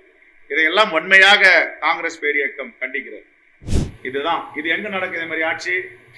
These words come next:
சீனால கேள்விப்பட்டிருக்கோம், ஒரு நாடு, ஒரு அதிபர், ஒரு மொழி, ஒரு தேர்தல். வடகொரியால கேள்விப்பட்டிருக்கோம். இதற்கெல்லாம் இங்க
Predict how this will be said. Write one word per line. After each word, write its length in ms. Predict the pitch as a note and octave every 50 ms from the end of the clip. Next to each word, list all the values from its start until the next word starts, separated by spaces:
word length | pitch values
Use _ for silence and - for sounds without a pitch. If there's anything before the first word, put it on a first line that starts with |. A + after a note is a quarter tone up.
| - - -
சீனால 380 | F3+ F#3+ F#3 F#3+ F3+ E3+ D#3 - D#3
கேள்விப்பட்டிருக்கோம், 760 | D#3 D#3 D#3 D3+ D3 D3 - - C#3 C3+ C3+ - D3+ D#3+ D#3+ C#3
ஒரு 100 | C#3+ D3 D3 D3
நாடு, 200 | D3 D3 C#3+ D3+ E3 D#3+ D3
ஒரு 100 | C3+ C#3+ D3 C#3+
அதிபர், 360 | C#3+ C#3+ C#3 D3 D#3 D#3+ - - - - _ _ _ _ _ _ - C3
ஒரு 120 | D3 D#3 D#3 D#3
மொழி, 260 | D3+ D#3 D#3 E3 E3+ E3 - - - - - _ - C#3
ஒரு 120 | D3 D3+ D3+ D3
தேர்தல். 320 | D3 C#3+ C3 B2 A#2 G#2+ - - _ _ _ _ -
வடகொரியால 500 | B2+ D3 F#3 G#3+ G#3 G#3+ G#3 G3+ F#3+ F#3 E3+ D#3 D3+
கேள்விப்பட்டிருக்கோம். 540 | D#3 D#3 D3+ C#3+ B2+ C3 - _ _ - E3+
இதற்கெல்லாம் 640 | F3 F#3+ F#3 F#3 F#3+ F3+ F#3 G3+ G#3+ A3 G#3 G3 F3 D3 - - - - - _ _ _ - D#3
இங்க 140 | E3+ F3+ E3+